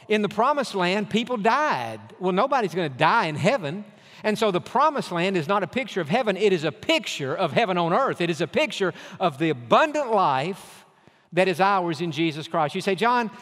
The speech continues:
how would you describe the abundant life?" You know, that's a good question, and I spent a lot of time this week trying to figure it out.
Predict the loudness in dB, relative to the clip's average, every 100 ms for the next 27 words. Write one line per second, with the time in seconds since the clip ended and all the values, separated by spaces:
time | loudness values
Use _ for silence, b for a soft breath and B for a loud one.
0 | B B 0 2 0 -2 -2 -2 -4 0
1 | 0 0 -2 -4 -2 -2 -2 -4 -2 0
2 | 0 -4 -6 -6 -2 -2 -2 -4 -4 -2
3 | -4 -4 -6 -2 -4 -2 -2 0 -2 0
4 | -2 -2 -4 -6 -8 -6 -6 -6 -6 -2
5 | 0 0 -2